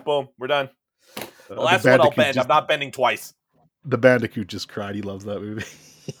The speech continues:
Speaker 1: Oh, that's why. Shit.
Speaker 2: That's probably why.
Speaker 1: Okay, fine. I'll add it back. God damn it.
Speaker 2: <laughs>
Speaker 1: That, maybe that's why. Maybe that's what happened.
Speaker 2: Uh, probably.
Speaker 1: Fucking Sam. Ugh, why the fuck do I have to respect your opinion so much, bitch?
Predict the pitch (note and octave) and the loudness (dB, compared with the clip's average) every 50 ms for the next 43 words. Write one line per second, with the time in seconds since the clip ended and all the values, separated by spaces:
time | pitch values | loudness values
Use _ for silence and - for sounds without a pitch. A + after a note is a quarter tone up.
0 | - D#3+ C#3+ - G3+ A3 A#3 A#3 A3 G3 D#3 - F#3+ A3 F3+ - E3+ D3 C3+ A#2 | -10 -10 -4 4 6 8 8 8 6 2 4 2 2 2 0 -2 -2 -2 0 0
1 | G2 F2+ G2 F#2+ _ _ _ _ _ - - - - C#4+ D4 - B2+ - - - | 0 -2 -6 -10 _ _ _ _ _ -16 -14 -10 -6 2 4 4 4 4 2 0
2 | - G2 F#2+ F#2 - - - - - G#3 - - - - - A3+ A3+ A3 F#3 D#3 | -4 -6 -6 -8 -12 -14 -18 -10 -10 -8 -6 -6 -6 0 2 2 4 4 2 2
3 | - D3+ F3 F3+ F#3 C3 E3 D#3+ C3+ - _ - - F#3+ G3+ - - - G#3+ B3 | 2 2 2 0 2 2 2 2 2 0 _ 0 2 2 2 0 0 -4 -2 0
4 | D#4 - A#3+ F3+ - D#3 - - - D#3+ C#3 - _ _ _ _ - A3+ - - | 2 2 0 0 -2 -4 -4 -4 -8 -8 -8 -8 _ _ _ _ -4 -4 -4 -2
5 | - G#3 - - - - - A#3+ C4 - - C#4+ F#4 G4 F4+ F4+ F4+ - - F3 | 0 -2 -2 -2 -2 0 2 2 2 2 0 0 0 4 4 4 4 2 2 2
6 | D#3+ D3 G#2+ G#2 G2 B2+ G#3 C#4 F4 F4 B3+ A3+ G3+ F#3+ F3 E3 D3 C#3 A#2+ G2+ | 4 4 4 2 -2 -6 -4 0 0 0 0 0 0 0 2 2 2 2 0 -6
7 | G2 E2+ - _ _ _ _ _ _ _ _ _ _ - A#2+ A#2 A#2 A2+ - - | -12 -14 -20 _ _ _ _ _ _ _ _ _ _ -14 -8 -6 -6 -6 -6 -6
8 | - F2+ F2+ F#2 F2+ F2+ F#2+ F#2+ - - - - A#2+ B2 A#2 A#2+ B2 B2 - _ | -12 -14 -14 -14 -16 -14 -12 -14 -14 -14 -12 -10 -8 -6 -6 -6 -8 -10 -16 _
9 | _ _ _ _ _ _ F3 E3+ D3+ A2 - - - F3+ G#3 F#3+ - F3 - E3 | _ _ _ _ _ _ -10 -6 -6 -6 -6 -6 -8 -8 -8 -6 -6 -8 -8 -8
10 | F3 E3+ E3 - D#3+ C#3 - - C#3 - C#3+ B2+ - - - C#3+ C3 B2 - - | -8 -8 -6 -6 -8 -10 -8 -10 -12 -10 -10 -12 -10 -10 -12 -10 -12 -14 -12 -12
11 | A2 F#2+ E2+ D#2 _ - _ _ _ _ _ _ - D#2+ - - - | -12 -10 -12 -14 _ -18 _ _ _ _ _ _ -14 -14 -14 -16 -18